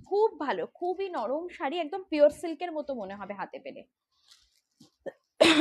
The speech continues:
এত ভালো সিল্কের material। এইট সিক্সটি, এটা হচ্ছে ইটের, ইট color যেটা, সেই ইট কালারে আছে। আর এটা হচ্ছে সেই শ্যাওলা কালারটা, এটাও restock হয়েছে, যার যেটা ভালো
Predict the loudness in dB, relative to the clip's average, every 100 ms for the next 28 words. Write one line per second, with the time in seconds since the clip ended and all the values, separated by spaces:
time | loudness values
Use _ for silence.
0 | 8 6 4 0 2 0 0 0 2 -2
1 | -2 -4 -4 -4 -2 -2 -2 -6 -10 -10
2 | -12 -12 -14 _ -20 -20 _ _ 2 4
3 | 6 6 4 0 2 4 2 2 -2 2
4 | 6 6 6 2 -2 -2 -4 -4 -4 2
5 | 2 4 2 -2 -6 -14 -16 _ _ _
6 | _ _ _ _ _ _ -20 -20 _ _
7 | _ _ _ _ _ _ _ _ -6 -2
8 | -2 -2 0 0 0 -4 -8 -8 -4 -2
9 | 0 -2 -2 -2 -2 -4 -6 -6 _ _
10 | -6 0 0 0 -4 -6 -6 -2 -4 -4
11 | -6 -4 -6 -6 -8 -8 -6